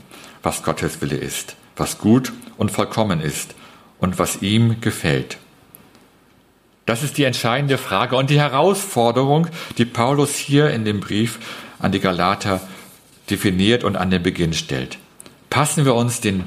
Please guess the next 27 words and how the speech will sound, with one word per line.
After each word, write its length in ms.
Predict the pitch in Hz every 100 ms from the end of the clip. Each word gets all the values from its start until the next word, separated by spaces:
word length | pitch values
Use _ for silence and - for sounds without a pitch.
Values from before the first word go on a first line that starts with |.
| - - -
Maßstäben 680 | 92 113 147 - 123 120
dieser 280 | 104 104 87
Welt 280 | 92 98 -
wieder 220 | 85 73
an 280 | 82 120 143 - -
und 120 | 104 92
leben 340 | 98 123 117
einfach 340 | 95 113 113
genauso 500 | - 90 90 87 82
weiter 360 | 82 104 131 85
wie 80 | 82
bisher? 480 | - 135 - 151 151 - - - - -
Oder 240 | 123 117 -
ergreifen 640 | 110 - 101 131 151 135
wir 120 | 113
diese 260 | 107 95 95
Freiheit 800 | - - 95 120 101 76 67 - - - - - -
aus 240 | 85 -
Gottes 400 | 95 - 80 -
Hand 340 | 113 80 67 - - - - _ - - - - _ _ _ _ -
in, 180 | 87 85
in 480 | 82 85 - 107 101
seiner 320 | 107 101 92
ganzen 480 | 90 107 117 107 -
Tiefe 400 | 101 107 - 85
und 160 | 87
Fülle 380 | - 95 82